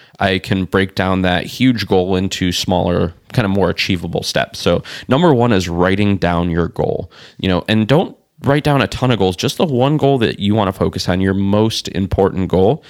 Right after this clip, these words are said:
because I also will put it next to my bed, or I'll put it, you know, on my mobile device as a background.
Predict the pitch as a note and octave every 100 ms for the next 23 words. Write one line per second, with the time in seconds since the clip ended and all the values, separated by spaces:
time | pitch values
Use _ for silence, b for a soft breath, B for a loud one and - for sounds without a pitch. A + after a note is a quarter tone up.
0 | B B - A2+ B2+ A2+ G#2+ - A2+ G2
1 | D3 - D3 G#2+ - G#2+ - A2 - G2+
2 | F#2 F2 G#2 F#2 F2+ B B - G2 F#2+
3 | - A2 G2 - _ _ _ - G#2 -
4 | F#2+ F#2+ F#2 G2+ G2 G2 F2+ F2+ F#2 E2+
5 | F2 F2 F2+ - E2 F2